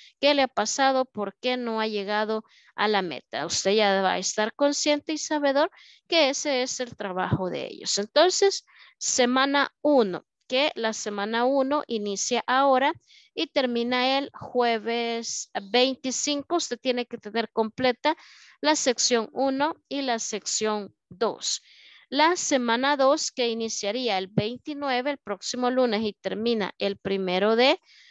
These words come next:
septiembre, usted tendría que trabajar la section number three y el midterm exam, ¿ok? You can't miss it, ¿ok? So, midterm exam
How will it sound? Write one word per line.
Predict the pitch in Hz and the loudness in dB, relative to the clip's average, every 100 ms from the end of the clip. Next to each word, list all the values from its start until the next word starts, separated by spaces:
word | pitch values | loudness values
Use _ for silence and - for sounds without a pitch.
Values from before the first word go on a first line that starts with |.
| - _ | -20 _
septiembre, | - - 311 - _ 311 247 240 277 403 - _ _ _ | -2 2 0 -2 _ 2 2 2 -2 -2 -6 _ _ _
usted | 262 - 269 | -8 0 -2
tendría | - 269 240 262 254 | 2 -2 0 -2 -2
que | 262 | -4
trabajar | - 233 208 214 240 240 | -4 -2 -2 -2 -2 -2
la | 247 | -2
section | 226 - 226 226 - 240 226 | -4 -2 -2 -2 -4 -4 -4
number | 214 226 240 247 | -4 -2 -2 -2
three | - 277 320 480 _ - - _ _ _ _ _ - | -4 -4 -4 -4 _ -20 -20 _ _ _ _ _ 0
y | 311 311 | 2 4
el | 240 | 4
midterm | 233 262 254 - 254 240 | 2 -2 -4 -2 0 0
exam, | 214 214 - - 196 165 _ - | -4 -8 -8 -2 -2 -4 _ -18
¿ok? | 151 - 240 262 - | -14 0 2 2 0
You | 233 240 285 277 | -2 0 0 -2
can't | - 302 262 214 180 - - - | -4 0 2 2 -2 -8 -14 -10
miss | 202 220 196 - - - - | -4 0 0 -2 -8 -8 -12
it, | - _ - - | -14 _ -14 -8
¿ok? | - - 220 247 285 - - - | -8 -2 2 2 0 -12 -20 -8
So, | - - 285 370 - | -2 4 4 4 0
midterm | 226 262 254 - 254 247 | -2 -2 -2 0 0 2
exam | 220 - 294 302 | -2 -2 0 0